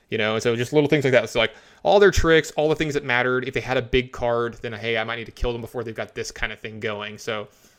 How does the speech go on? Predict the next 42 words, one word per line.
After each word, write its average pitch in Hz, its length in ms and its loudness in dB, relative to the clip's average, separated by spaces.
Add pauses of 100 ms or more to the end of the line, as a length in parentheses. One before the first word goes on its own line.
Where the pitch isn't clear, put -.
(440)
um, 117 360 -4
or 139 180 4
if, 135 140 -2
you 139 80 -4
know, 113 160 -2
they 117 100 -2
had 120 120 0
a 117 40 0
bunch 120 200 -6
of 117 60 -2
enchantments 117 400 -8
and 120 80 -10
artifacts, 113 300 -4
I'd 113 120 -4
write 113 160 -2
that 107 140 -4
down 104 200 -8
too, 120 200 -6
so 104 120 -6
I 104 40 -10
know 110 200 -6
I 98 60 -6
could 104 120 -14
bring 113 200 -6
in 107 100 -4
my 101 160 -10
disenchant 110 520 -8
effect 107 380 -12
or 113 60 -8
whatever 107 320 -10
for 123 160 -2
the 113 80 -6
game. 107 240 -2
So 110 320 0 (880)
it - 100 4
felt 170 360 4
good 151 240 8
to 147 60 -4
compete 127 520 -4 (160)
at 120 100 0
that 107 220 -2
level. 170 400 0